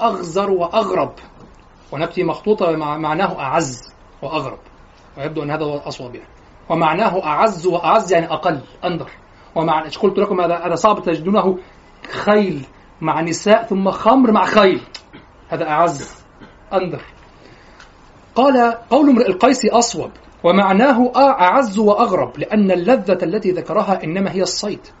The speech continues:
هكذا قال العلماء. ثم حكى عن شبابه وغشيانه النساء،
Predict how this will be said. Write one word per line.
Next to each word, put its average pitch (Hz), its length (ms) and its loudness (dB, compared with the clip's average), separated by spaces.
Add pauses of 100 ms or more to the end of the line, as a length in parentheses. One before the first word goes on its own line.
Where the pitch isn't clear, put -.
(320)
هكذا 185 280 -2
قال 190 200 0
العلماء. 180 560 2 (500)
ثم 196 220 6
حكى 302 260 4
عن 233 180 4
شبابه 220 580 4
وغشيانه 214 540 4
النساء، 202 560 2